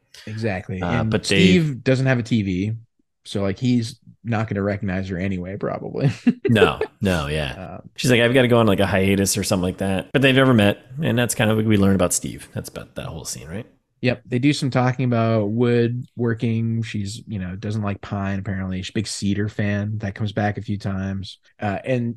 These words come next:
Speaker 1: and this is also the setup here for, she's like, "I can't, I gotta, I can't talk to you for, like, three months. I gotta go away because of the rehab thing, because of not
Speaker 2: Yeah.
Speaker 1: paying your taxes."
Speaker 2: Yeah.
Speaker 1: Um, and so he's just like,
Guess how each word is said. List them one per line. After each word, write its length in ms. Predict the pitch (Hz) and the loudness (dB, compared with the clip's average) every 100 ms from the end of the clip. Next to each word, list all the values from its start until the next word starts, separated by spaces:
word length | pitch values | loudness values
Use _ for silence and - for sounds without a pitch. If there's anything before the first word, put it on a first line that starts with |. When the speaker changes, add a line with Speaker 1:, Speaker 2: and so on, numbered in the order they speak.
| - | -4
Speaker 1:
and 240 | 123 117 120 | -2 0 -2
this 120 | 135 | 0
is 60 | |
also 240 | 139 131 120 | 2 2 0
the 80 | 110 | -2
setup 340 | 113 107 101 | 0 -2 -2
here 240 | 107 104 | -2 -2
for, 300 | 101 101 98 | -4 -4 -6
she's 160 | 98 110 | -6 -8
like, 100 | 98 | -6
"I 80 | 104 | -6
can't, 360 | - 123 120 113 | -4 -2 -2 -2
I 80 | 113 | 0
gotta, 240 | 123 113 - | 0 0 -4
I 80 | 110 | -4
can't 260 | 123 120 _ _ _ | -4 -4 _ _ _
talk 260 | - 113 110 | -4 -2 -2
to 80 | 104 | -4
you 160 | 98 | -4
for, 260 | 92 95 95 | -4 -6 -6
like, 140 | 87 | -6
three 240 | - 110 98 | -8 -6 -4
months. 440 | 87 64 - - - | -6 -10 -16 -14 -6
I 80 | |
gotta 140 | 104 101 | -2 -2
go 220 | 101 98 | -2 -2
away 480 | 92 - 52 - 110 - | -2 -4 -6 -8 -12 -10
because 260 | 110 104 | -6 -6
of 120 | 95 | -6
the 100 | 92 | -6
rehab 520 | 95 98 90 85 87 - | -6 -6 -6 -8 -10 -10
thing, 280 | - - | -10 -8
because 260 | 107 98 95 | -10 -8 -4
of 80 | 104 | -2
not 120 | 92 | 0
Speaker 2:
Yeah. 100 | 87 | -2
Speaker 1:
paying 120 | 76 | -4
your 80 | - | -6
taxes." 460 | - - - - - - - | -8 -8 -12 -16 -16 -20 -14
Speaker 2:
Yeah. 180 | - 58 - | -12 -12 -14
Speaker 1:
Um, 400 | 92 - - 156 - _ | -14 -14 -16 -16 -20 _
and 160 | 107 95 | -12 -8
so 560 | 87 80 73 73 69 - | -8 -8 -8 -10 -12 -14
he's 260 | 113 104 | -12 -12
just 200 | - - | -12 -12
like, 300 | 76 78 - | -8 -8 -10